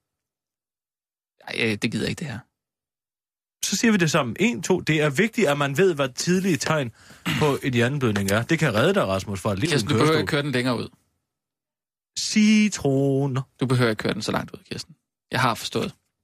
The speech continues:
Speaker 2: Jeg gør det for dit eget velbefindende.
Speaker 1: Citron.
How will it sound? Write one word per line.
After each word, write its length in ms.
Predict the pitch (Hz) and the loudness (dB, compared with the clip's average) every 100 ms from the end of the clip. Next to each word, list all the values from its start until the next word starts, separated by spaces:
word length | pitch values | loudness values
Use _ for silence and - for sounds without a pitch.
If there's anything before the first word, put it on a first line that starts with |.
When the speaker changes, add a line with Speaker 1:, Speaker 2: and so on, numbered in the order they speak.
| _ _ _ _ _ _ _ - - _ _ - - _ _ _ _ _ _ _ _ _ _ _ _ | _ _ _ _ _ _ _ -10 -10 _ _ -20 -20 _ _ _ _ _ _ _ _ _ _ _ _
Speaker 2:
Jeg 60 | - | -6
gør 140 | 110 | 0
det 80 | 185 | 2
for 80 | 180 | 2
dit 140 | 113 | 0
eget 200 | 98 131 | 0 0
velbefindende. 600 | 131 101 113 113 113 90 85 | 0 -2 -2 -2 -2 -2 0
Speaker 1:
Citron. 420 | 196 - 160 | 0 2 2